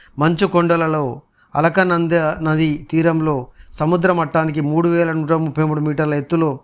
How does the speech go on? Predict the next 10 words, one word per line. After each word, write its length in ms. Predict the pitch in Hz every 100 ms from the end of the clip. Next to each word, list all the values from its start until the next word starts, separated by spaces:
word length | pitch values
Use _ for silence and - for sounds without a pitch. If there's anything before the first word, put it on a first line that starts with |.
| _ - - -
రిషికేశ్కు 800 | 143 156 165 190 190 180 160 -
ఉత్తర 340 | 156 143 180 170
భాగంలో 680 | 139 151 151 156 165 175 - _ -
మూడు 240 | 143 165 180
వందల 360 | 180 175 170
కిలోమీటర్ 540 | 165 160 170 170 151 156
దూరంలో 500 | 156 160 160 156 156
ఉన్నది 320 | 147 156 151
బద్రీనాథ్ 500 | 139 135 139 151 147
దేవాలయం. 540 | 131 143 143 135 117